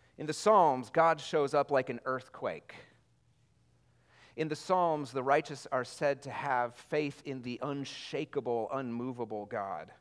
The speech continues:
In the prophet Isaiah, the prophet Joel, there are hints that at the end of days, God is going to shake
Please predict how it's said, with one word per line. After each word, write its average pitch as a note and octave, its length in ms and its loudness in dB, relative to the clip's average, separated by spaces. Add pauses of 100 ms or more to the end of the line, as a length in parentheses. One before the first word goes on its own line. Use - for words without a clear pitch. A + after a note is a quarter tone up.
(1300)
In C3 100 -8
the C#3 60 -4
prophet D#3+ 400 6
Isaiah, C3 600 6
the A2 80 -4
prophet C3 560 -2
Joel, C3+ 440 0
there A#2+ 180 0
are G#2+ 100 0
hints D#3+ 440 -6
that C3 160 2
at B2+ 160 0
the A#2+ 160 -4
end C#3 160 0
of B2+ 120 0
days, C3 260 0
God C3 260 4
is C3 120 -6
going B2+ 180 -4
to A#2 80 -4
shake - 340 -2